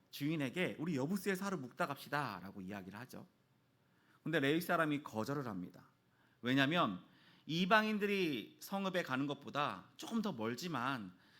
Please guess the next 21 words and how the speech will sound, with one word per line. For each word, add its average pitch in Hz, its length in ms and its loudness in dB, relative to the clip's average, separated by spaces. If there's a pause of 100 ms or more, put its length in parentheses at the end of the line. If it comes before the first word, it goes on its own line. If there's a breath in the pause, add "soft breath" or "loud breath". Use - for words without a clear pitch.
(140 loud breath)
이스라엘 175 440 2
동족이 180 640 2
사는 165 360 -2
기브아에서 156 840 -4
좀 139 160 -6
우리가 113 220 -4
밤을 113 280 -4
보내는 117 280 -8
것이 - 140 -16
낫지 92 240 -10
않을까라고 107 1080 -8
생각을 127 340 -8
한 123 120 -8
것이죠. - 320 -16 (1700 soft breath)
자기들을 202 720 6
환대하지 220 460 6
않을 185 200 4
이방인을 175 360 0
찾아가는 180 360 -2
것이 156 180 -6
아니라 120 440 0